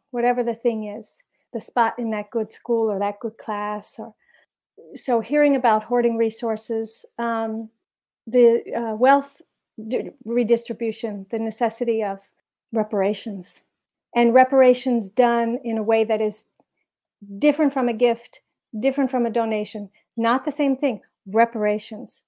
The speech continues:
for repair. And, um, centering,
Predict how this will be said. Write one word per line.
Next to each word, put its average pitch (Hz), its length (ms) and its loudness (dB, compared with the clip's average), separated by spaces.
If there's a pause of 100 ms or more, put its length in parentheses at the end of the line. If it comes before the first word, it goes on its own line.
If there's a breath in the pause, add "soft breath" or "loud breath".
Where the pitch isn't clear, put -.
(280)
for 226 220 -6
repair. 208 640 -4 (680)
And, 226 480 0
um, 220 520 -4 (560)
centering, 370 760 -2